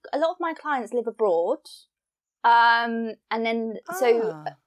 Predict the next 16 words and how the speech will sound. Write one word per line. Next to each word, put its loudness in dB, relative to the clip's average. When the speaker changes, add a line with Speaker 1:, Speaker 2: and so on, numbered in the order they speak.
Speaker 1:
for 2
instance, -2
American 2
couples, 0
they 0
come -6
to -14
the -14
U -4
K 0
for 2
their 4
des-, -2
their 4
destination -6
wedding. -8